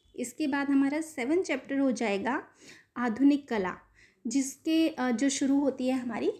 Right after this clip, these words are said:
बंगाल शैली से। फिर बंगाल शैली के बाद वो जो छोटे छोटे से कलाकार समूह बन गए थे उनको हम इसके अंदर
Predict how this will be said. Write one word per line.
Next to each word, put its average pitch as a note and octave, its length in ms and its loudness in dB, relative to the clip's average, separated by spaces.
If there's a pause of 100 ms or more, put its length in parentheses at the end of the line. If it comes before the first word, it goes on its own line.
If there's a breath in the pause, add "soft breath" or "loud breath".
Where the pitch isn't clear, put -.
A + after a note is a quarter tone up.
(300 soft breath)
बंगाल A3 420 0
शैली F#3 340 -6
से। - 260 -12 (340 soft breath)
फिर A#3+ 120 0
बंगाल A#3+ 360 0
शैली A#3+ 280 -2
के A#3+ 160 -4
बाद A3+ 260 -4
वो A#3 140 2
जो A#3+ 140 0
छोटे B3+ 340 -4
छोटे A3+ 320 -4
से A#3 500 0
कलाकार A3+ 480 -4
समूह C4 500 2 (280)
बन G#3+ 220 -2
गए G3+ 300 -2
थे D4 160 -6 (440 soft breath)
उनको C4 320 4
हम A#3 220 -4
इसके G#3+ 240 -6
अंदर G#3 280 -6